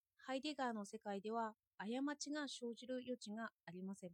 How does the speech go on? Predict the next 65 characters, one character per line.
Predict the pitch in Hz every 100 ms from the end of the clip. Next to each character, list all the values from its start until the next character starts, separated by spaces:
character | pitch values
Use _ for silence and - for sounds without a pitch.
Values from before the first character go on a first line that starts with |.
| - _ _ _ _ _ _ _ _ _ _ _ _ _ _ _
そ | -
し | 254
て | - 294 220 -
こ | -
れ | 294
を | 320 381 294
マ | 202
ル | 214
ク | -
ス・ | 262
ガ | 277 277
ブ | 277
リ | 269 233
エ |
ル | 196 196
は | 208 185 - -
間 | 180
違 | - 285 311
っ | -
て | 254
い | 233
る | 226
ん | 214
だ | 185 - _ _ _ _
と | -
い | 330
う | 311
こ | 311
と | 294 294
を | 285 269 -
話 | - 196 202
し | -
て | 247
い | -
ま | 165 170
し |
た。 | - - _ _ _ _ _ _ _ _ _ _ _ _ _ _ _ _
で | 254
は、 | 233 214 185 - -
過 | 202 285 320 339
ち | 330
が | 302
生 | 311 302 285
じ | 285
る | 269
余 | 269 311
地 | 269
が | 220
な | 226 254
い | 233
世 | -
界 | 208 185 - _ _ _
と | -
は | 269 233
ど | 180
の | 233
よ | 370
う | 381
な | 320
世 | 294
界 | 262 247
な | 226
の | 202
か | - 196
を | 214 175